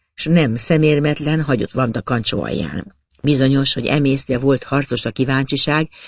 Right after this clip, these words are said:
mit végzett a Piktola királynál. De ez udvari titok, igazán nem való a piacosok közé. Befejez a képet, talán kicsit gyorsabban, mint ahogy ezt szokta.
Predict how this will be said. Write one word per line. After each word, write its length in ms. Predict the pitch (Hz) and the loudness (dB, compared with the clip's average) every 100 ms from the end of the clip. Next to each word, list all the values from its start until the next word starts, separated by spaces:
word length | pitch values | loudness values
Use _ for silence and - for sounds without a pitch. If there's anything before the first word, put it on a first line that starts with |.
| - | -10
mit 220 | - 262 - | 0 0 2
végzett 300 | 262 170 - | 0 0 -2
a 60 | |
Piktola 360 | - 202 - 151 | -2 -2 0 -2
királynál. 720 | - 107 101 101 95 87 - _ _ - - - | -2 -4 -4 -6 -4 -6 -6 _ _ -20 -20 2
De 120 | 170 | 4
ez 120 | 185 | 4
udvari 280 | 359 254 185 | 4 4 4
titok, 420 | 139 135 113 - _ _ _ | 2 -2 -6 -10 _ _ _
igazán 400 | 208 151 123 120 | 2 4 4 2
nem 200 | 160 92 | 2 2
való 240 | 131 156 | 2 2
a 80 | 143 | 2
piacosok 560 | 135 120 113 127 139 - | 0 -2 0 -2 -2 -2
közé. 400 | - - - - _ _ _ | -4 -2 -8 -10 _ _ _
Befejez 420 | - 165 131 131 - | -2 0 0 -2 -2
a 60 | |
képet, 560 | - 202 214 214 220 - _ | 0 2 2 0 -4 -8 _
talán 180 | - 117 | -4 -2
kicsit 240 | 107 107 110 | -2 -2 2
gyorsabban, 580 | 131 123 - 131 139 | 4 4 2 0 0
mint 120 | 135 131 | 0 2
ahogy 120 | 127 | 0
ezt 140 | 123 | 0
szokta. 500 | - 139 - 165 185 | -2 -2 0 0 0